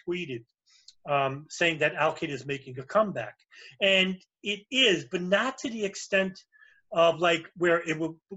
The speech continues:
cause, like, a, um, a global, a threat. I,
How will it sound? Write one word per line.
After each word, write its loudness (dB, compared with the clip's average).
cause, 4
like, 0
a, -2
um, 0
a -2
global, -2
a -4
threat. 2
I, 2